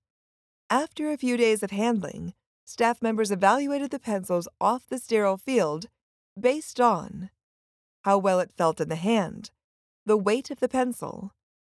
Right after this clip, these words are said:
the drag, the flexibility, the tubing size and pliability,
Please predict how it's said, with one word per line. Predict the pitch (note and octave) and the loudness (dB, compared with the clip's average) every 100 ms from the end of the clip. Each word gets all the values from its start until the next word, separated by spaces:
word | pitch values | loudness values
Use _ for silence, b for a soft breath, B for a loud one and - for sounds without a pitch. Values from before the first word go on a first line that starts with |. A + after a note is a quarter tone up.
| - | -10
the | F#3+ | -4
drag, | A3 G#3+ D#3 - - _ _ _ _ - | 2 4 4 -2 -18 _ _ _ _ -6
the | E3 | -4
flexibility, | - F#3 - B3+ A3 G3+ E3 D#3+ G3 - _ _ _ _ - | 0 -2 0 0 2 4 4 2 -4 -8 _ _ _ _ 0
the | A#3 | 0
tubing | - D4+ E4 D#4+ | 0 -6 -4 -6
size | D4 B3 A3+ A3+ | -4 0 0 0
and | A3 G#3 | -2 -4
pliability, | - F#3+ F3 F3 A3 F3 - - G3+ | -2 0 2 2 2 2 0 -10 -14